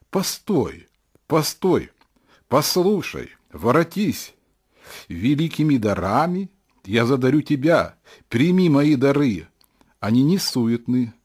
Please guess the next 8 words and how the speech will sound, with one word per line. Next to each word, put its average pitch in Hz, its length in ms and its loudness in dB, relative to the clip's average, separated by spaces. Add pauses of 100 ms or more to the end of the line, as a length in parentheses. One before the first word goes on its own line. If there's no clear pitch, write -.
(240)
но 107 220 -4
честны 139 680 -6
и 147 100 -4
добры, 135 580 -4 (380)
и 127 80 0
будешь 139 420 -2
ими 107 260 -2
ты 185 360 -6